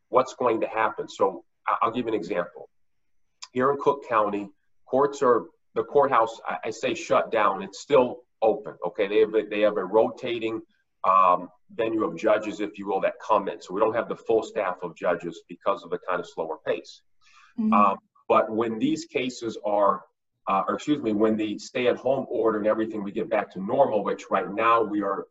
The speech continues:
Speaker 1: projecting for May eighteenth, there's gonna be a lot of cases that have not been resolved. So, you know, judges and courts are encouraging people, take your depositions now, which court reporters,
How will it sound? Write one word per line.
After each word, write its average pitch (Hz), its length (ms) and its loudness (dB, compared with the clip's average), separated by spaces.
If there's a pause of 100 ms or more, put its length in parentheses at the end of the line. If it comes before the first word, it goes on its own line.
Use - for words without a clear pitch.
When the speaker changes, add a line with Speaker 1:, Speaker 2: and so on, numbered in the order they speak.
(100)
Speaker 1:
projecting - 460 -4
for 90 160 -8
May 92 140 -2
eighteenth, 107 480 -8 (500)
there's 143 240 6
gonna 131 220 4
be 117 120 -4
a - 80 6
lot 120 260 8
of - 180 0
cases 123 640 -2 (200)
that - 160 2
have 117 180 2
not 104 220 0
been 107 140 2
resolved. 95 540 2 (580)
So, 113 480 2 (360)
you 117 80 -6
know, 101 180 2
judges 120 400 2
and 117 140 -4
courts 123 280 -4
are 107 80 2
encouraging - 520 0
people, - 300 -8
take - 300 -4
your 165 100 0
depositions 143 800 -2
now, 90 140 -6 (560)
which 113 220 -6
court - 240 2
reporters, 123 640 0